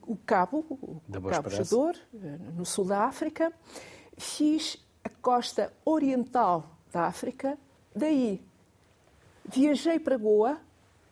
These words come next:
Speaker 1: e, a partir de Goa, conheci muitas outras localidades do Oriente." Isto hoje era uma coisa fantástica.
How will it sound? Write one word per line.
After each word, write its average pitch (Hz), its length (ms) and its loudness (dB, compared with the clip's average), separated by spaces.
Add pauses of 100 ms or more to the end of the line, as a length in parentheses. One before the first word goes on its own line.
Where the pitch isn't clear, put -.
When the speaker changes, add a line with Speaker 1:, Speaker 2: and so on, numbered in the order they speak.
Speaker 1:
e, 311 280 4
a 180 60 -6
partir 254 400 -2
de 262 60 -8
Goa, 214 500 2
conheci 247 420 -2
muitas 262 720 4
outras 214 300 0
localidades 180 680 -4
do 160 100 -4
Oriente." 160 580 -8 (120)
Isto - 320 -10
hoje 180 440 -2
era 277 160 -8
uma 165 140 -6
coisa - 260 -10
fantástica. - 760 -10